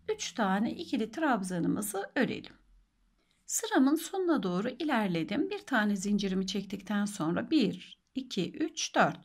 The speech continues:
Dördüncü zincir yuvasının içerisine yine üç tane trabzanımı örüyorum.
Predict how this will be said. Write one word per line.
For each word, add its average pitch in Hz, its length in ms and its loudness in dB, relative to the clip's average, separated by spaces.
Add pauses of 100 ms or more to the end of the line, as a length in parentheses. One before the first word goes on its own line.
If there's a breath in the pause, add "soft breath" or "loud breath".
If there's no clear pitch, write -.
(560 loud breath)
Dördüncü 214 680 0
zincir 190 380 0
yuvasının 254 480 0
içerisine 254 600 -2
yine 277 440 2
üç - 220 -6
tane 202 600 0 (760)
trabzanımı 226 840 0
örüyorum. 208 800 0